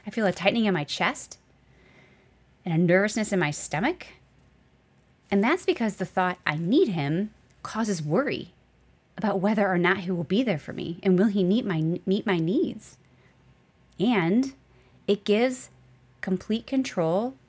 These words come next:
over my happiness to him. Can you see that? With the thought,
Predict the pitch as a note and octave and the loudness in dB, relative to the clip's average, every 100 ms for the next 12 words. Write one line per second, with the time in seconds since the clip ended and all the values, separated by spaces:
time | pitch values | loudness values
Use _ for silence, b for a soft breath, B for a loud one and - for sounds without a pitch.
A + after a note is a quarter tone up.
0 | - F3+ E3+ E3 E3+ G#3 A3 C#4 D#4+ G3+ | -2 0 2 2 0 -2 -4 -2 2 2
1 | F3+ A#3 - - - _ - - G3 A3 | 2 0 -4 -6 -10 _ -10 -4 -2 0
2 | C3+ D3 _ _ _ _ _ _ _ _ | 0 -4 _ _ _ _ _ _ _ _
3 | - G#3+ A#3 - G3 F#3+ C4 D4 D4 _ | 0 4 4 2 -4 -4 -2 -4 -6 _
4 | B B B B C4+ C4+ C4+ C4+ C4 C#4 | B B B B 0 2 0 2 0 0